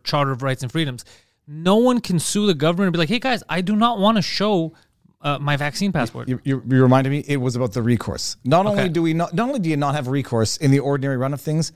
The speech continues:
Speaker 2: they, there's specifically no recourse now. The vac-, the vaccine manufacturers have immunity. You have the governments giving immunity to the long-term healthcare facilities that were responsible
Speaker 1: For killing all those
Speaker 2: for,
Speaker 1: old people.
Speaker 2: I won't say killing, but for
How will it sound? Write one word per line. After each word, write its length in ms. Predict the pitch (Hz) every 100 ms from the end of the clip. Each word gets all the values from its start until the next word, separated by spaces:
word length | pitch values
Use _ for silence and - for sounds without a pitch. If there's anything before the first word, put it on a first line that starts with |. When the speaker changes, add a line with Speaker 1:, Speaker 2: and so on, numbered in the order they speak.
| _
Speaker 2:
they, 200 | - 185
there's 320 | 185 175 202 -
specifically 580 | - 147 254 220 151
no 140 | 135 131
recourse 440 | 131 113 127 120
now. 280 | 120 107 76
The 100 | 110
vac-, 240 | 131 180
the 400 | - 139 131 135
vaccine 400 | 135 185 - 196
manufacturers 720 | 180 156 131 131 120 135 123
have 160 | 120 127
immunity. 500 | 127 123 104 95 107 _ _ _ -
You 120 | 127
have 160 | 143 120
the 240 | 131 127
governments 680 | 107 107 180 202 143 127 -
giving 380 | 127 143 151 147
immunity 440 | 135 156 160 131
to 120 | 110 120
the 100 | 120
long-term 400 | 139 147 139 123
healthcare 340 | 147 143 139
facilities 580 | 127 - 101 92 123 - _ _ -
that 100 | 131
were 120 | 139
responsible 760 | 123 - - 165 165 120 95
Speaker 1:
For 80 | 104
killing 260 | - 165 143
all 100 | 139
those 100 | 135
Speaker 2:
for, 80 | 151
Speaker 1:
old 80 | 135
people. 260 | 123 135
Speaker 2:
I 120 | 131 147
won't 140 | 185
say 100 | 214
killing, 340 | 208 240 208 170
but 140 | 175
for 280 | - 175